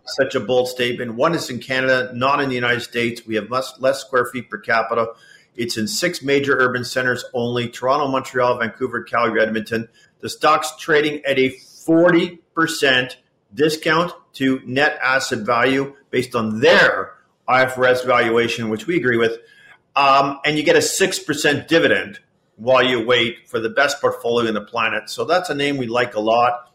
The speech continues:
There's been activism in the name, uh, last year. We were quietly behind the scenes trying to be constructive in that regard. There's been, uh, some board refreshment there, and we're hopeful that's the beginning of the story and some of this value is going to be covered.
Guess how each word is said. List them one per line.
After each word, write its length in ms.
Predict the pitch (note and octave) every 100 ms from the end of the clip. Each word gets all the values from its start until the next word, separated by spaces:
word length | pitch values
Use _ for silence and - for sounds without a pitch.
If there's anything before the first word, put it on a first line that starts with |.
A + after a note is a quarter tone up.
| -
There's 120 | A2
been 200 | B2 A#2
activism 680 | C3 D3+ D#3 D3+ D3 B2+ C#3+
in 120 | C#3+ C#3
the 80 |
name, 400 | C#3 C#3 C3+ C#3 C#3 B2+
uh, 160 | B2
last 380 | B2+ B2+ C3 -
year. 420 | B2 B2 B2+ A#2+ B2+
We 100 | A2+
were 240 | A#2 A2
quietly 760 | - C3+ C#3 C3+ C3 B2+ A#2+ -
behind 380 | C3+ B2 C3 C3+
the 60 | B2
scenes 380 | - B2+ A#2+
trying 200 | - A#2+
to 60 | A#2
be 120 | G#2+
constructive 640 | G#2+ G#2+ - C3 C3+ B2+ A#2+
in 120 | B2
that 180 | A#2 B2
regard. 500 | G2+ A#2+ A#2 A2+ - - -
There's 160 | A#2
been, 380 | G#2 A2+ G#2+ G#2 -
uh, 160 | A2
some 260 | G#2+ - G2+
board 520 | - C3+ C#3 C#3+ C#3
refreshment 680 | C3+ B2 C3 C3 - B2 A#2+
there, 380 | B2+ B2+ B2 - - _ _
and 180 | A#2+ C#3
we're 140 | C3+ B2+
hopeful 440 | C#3 C#3 B2+ A2+
that's 280 | A2+ A2+ -
the 80 | A2
beginning 440 | G#2 C3+ B2+ A#2
of 60 | G2+
the 80 |
story 480 | G2+ - A2+ A2 A2+
and 80 | G#2
some 220 | G2+ A#2
of 60 | A#2
this 160 | G#2+
value 440 | - A2+ A2+ A#2 G#2+
is 160 | G#2 G2
going 300 | A2 A2 G#2
to 100 | G2+
be 160 | G2+
covered. 400 | G2+ A2+ G#2+ A2+